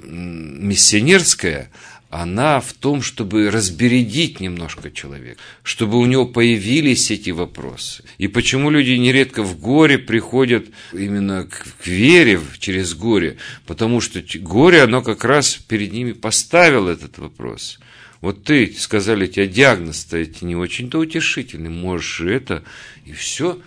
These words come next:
и отношение к жизни начинает меняться. И тогда, э, никуда уже от этого не убежишь, от этих вещей. Хотя бывает вот по-разному. Я вот не из примеров наших прихожан, мне даже трудно сказать, вот,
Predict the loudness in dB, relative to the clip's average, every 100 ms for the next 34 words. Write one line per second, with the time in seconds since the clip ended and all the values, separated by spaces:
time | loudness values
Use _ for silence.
0 | -20 _ _ -18 -14 -10 -8 -10 -10 -8
1 | -8 -10 -10 -10 -6 -6 -6 -6 -6 -6
2 | -4 -6 -8 _ -20 -20 _ -12 -10 -8
3 | -10 -12 -14 -14 -16 -18 -18 -16 -12 -8
4 | -8 -8 -10 -12 -10 -8 -6 -6 -2 -2
5 | 0 -2 -2 -6 -14 -18 -14 -10 -8 -8
6 | -10 -16 -20 -20 -20 _ -14 2 2 2
7 | 0 -2 -2 -16 -10 -6 -6 -6 -10 -12
8 | -12 -16 -20 _ -2 -2 -2 -4 -6 -4
9 | -6 -6 -2 4 4 4 0 -4 -2 -2
10 | -6 -16 -10 -8 -6 -8 -14 _ _ -14
11 | -12 -12 -14 -12 -12 -10 -12 -12 -12 -8
12 | -8 -8 -18